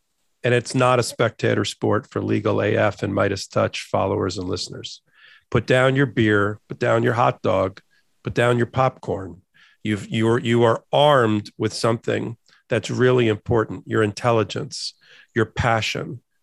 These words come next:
your focus. You have found a home on the Midas Touch Network for your expression, a safe space to express your opinions among like-minded people and learn information and,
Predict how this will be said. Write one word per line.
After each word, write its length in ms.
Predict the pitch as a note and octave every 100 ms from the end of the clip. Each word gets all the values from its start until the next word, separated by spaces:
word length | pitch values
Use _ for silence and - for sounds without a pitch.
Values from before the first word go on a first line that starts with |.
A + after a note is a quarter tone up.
| _
your 160 | B2+ A2+
focus. 760 | - C#3+ C3 - - - - - _ _
You 160 | C3 B2+
have 100 | C3
found 420 | - D#3 F3 D#3+
a 80 | B2
home 640 | - D#3+ D#3 G2 F2+ - _ _ -
on 100 | A#2+
the 60 | B2
Midas 340 | B2+ B2 A2
Touch 300 | - A2+ -
Network 640 | B2 C3 - F#2+ F2 - - _ _
for 100 | -
your 200 | B2 B2
expression, 640 | A2 - - C3 - G2 G2
a 40 |
safe 320 | - B2+ A#2+
space 680 | - - A2 G#2+ - - - _ - _ -
to 140 | A#2+
express 540 | A2 - - C3 -
your 100 | A#2
opinions 640 | G#2 - A#2+ G#2+ F#2+ B2 C#3+
among 260 | - A2 A2
like-minded 680 | A2+ A2+ B2+ A2 G#2+ G2
people 480 | - A#2+ - A2 - - -
and 240 | C3+ B2+ B2+
learn 200 | C#3+ C#3
information 840 | C3 - A2+ A#2 B2 - - D3+ - - - - _ -
and, 320 | A2+ A2 G#2